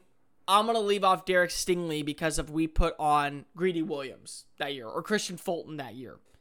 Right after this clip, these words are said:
That's what it sounds like. "Oh, we're gonna leave him off because we already have an L S U player on here."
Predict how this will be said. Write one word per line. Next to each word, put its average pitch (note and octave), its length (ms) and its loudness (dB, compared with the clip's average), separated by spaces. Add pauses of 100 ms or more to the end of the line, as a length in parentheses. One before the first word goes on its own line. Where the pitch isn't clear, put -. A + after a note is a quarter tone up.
(200)
That's C4+ 200 12
what C#4 120 6
it - 60 -2
sounds D#3 240 -2
like. B2+ 140 -10
"Oh, F#3 80 2
we're A3 180 2
gonna C#4 120 0
leave G#3 340 -4
him G#3+ 220 -4
off C#3+ 440 0 (400)
because F3+ 640 0 (400)
we G3+ 180 2
already G#3+ 200 10
have F#3 180 6
an E3+ 60 0
L D3+ 160 0
S - 120 -6
U D#3 60 -6
player C#3 300 -2
on C3 100 -8
here." B2 220 -14